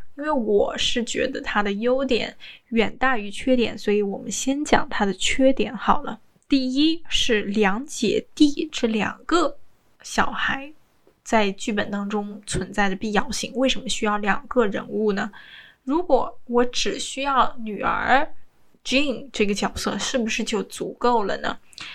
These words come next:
因为其实如果你看过这个电影，你会发现 Jean 跟他的母亲 Noa 其实长得挺像的。我刚开始看这电影的时候，我几乎就是，特别是 Noa 闪回的那个部分，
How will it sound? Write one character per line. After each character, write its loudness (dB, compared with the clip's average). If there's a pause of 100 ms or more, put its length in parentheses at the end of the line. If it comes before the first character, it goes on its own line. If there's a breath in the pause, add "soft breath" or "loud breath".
(180 loud breath)
因 2
为 2
其 -2
实 0
如 -2
果 2
你 -2
看 0
过 2
这 0
个 2
电 2
影， -2
你 -4
会 -2
发 2
现 -2 (300 loud breath)
Jean 2
跟 0
他 -4
的 4
母 2
亲 -2
Noa 2
其 -2
实 0
长 0
得 2
挺 -4
像 0
的。 -14
我 0 (600 loud breath)
刚 2
开 0
始 -2
看 0
这 0
电 0
影 -4
的 -4
时 -6
候， 2
我 4
几 -2
乎 0
就 -2
是， 0 (260)
特 0
别 6
是 -2
Noa 0
闪 0
回 -4
的 0
那 0
个 0
部 0
分， -8